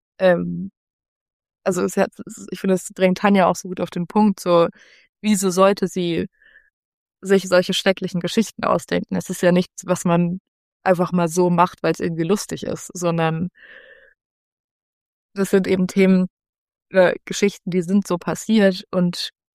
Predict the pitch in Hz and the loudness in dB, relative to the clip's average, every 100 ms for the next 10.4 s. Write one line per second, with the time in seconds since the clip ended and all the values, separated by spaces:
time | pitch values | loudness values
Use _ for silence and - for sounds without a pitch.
0 | - 185 202 208 - 185 175 - 180 - | -6 -4 0 0 0 -4 0 2 2 2
1 | 185 175 170 175 185 170 - 175 170 156 | 0 2 2 0 0 -2 -2 -2 -2 -4
2 | 160 175 220 180 165 180 165 160 165 - | 0 2 2 2 -2 -2 -6 -6 -8 -10
3 | 165 175 226 - _ _ - - _ _ | -4 0 0 -2 _ _ -20 -20 _ _
4 | 196 180 170 165 165 - _ _ _ _ | -2 2 4 4 2 -4 _ _ _ _
5 | _ _ _ _ _ _ _ _ _ _ | _ _ _ _ _ _ _ _ _ _
6 | _ _ _ _ _ _ _ _ - 196 | _ _ _ _ _ _ _ _ -2 2
7 | 180 185 185 185 180 196 240 - - 185 | 4 6 4 4 2 2 2 0 -6 -6
8 | - 180 185 170 170 180 170 170 - _ | -4 -4 -2 0 0 0 -2 -6 -10 _
9 | 170 190 226 180 165 160 160 170 170 - | 0 2 2 -2 0 0 -2 -8 -8 -6
10 | 165 165 - - | -4 -4 -6 -20